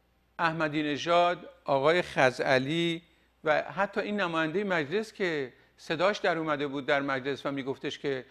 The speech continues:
ما اول وقتی که شروع کردیم در سال هزار سیصد و پنجاه و هفت ده هزار نفر ما زندانی داشتیم و امروز دویست و بیست هزار نفر زندانی، زندانی سیاسی داریم،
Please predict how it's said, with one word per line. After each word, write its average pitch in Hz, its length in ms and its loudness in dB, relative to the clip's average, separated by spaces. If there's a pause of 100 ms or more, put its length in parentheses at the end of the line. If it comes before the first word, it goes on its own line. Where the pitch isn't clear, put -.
(240)
ما 151 180 0
اول 139 520 0 (380)
وقتی 143 360 0
که 156 120 -4
شروع 139 300 -4
کردیم 131 640 -2
در 135 180 0
سال 139 260 0
هزار 131 340 0
سیصد 135 320 -2
و - 20 -4
پنجاه 127 380 -4
و 117 40 -4
هفت 143 300 -2 (360)
ده 160 120 4
هزار 160 360 0
نفر 131 340 -2
ما 123 320 -4 (200)
زندانی 135 560 -2
داشتیم 123 520 -4 (260)
و 139 60 0
امروز 135 500 -2
دویست 139 340 -4
و 139 60 -4
بیست 151 280 -8
هزار 131 240 -2
نفر 123 260 -2
زندانی، 117 600 -4
زندانی 117 480 -4
سیاسی 117 400 -6
داریم، 117 580 -6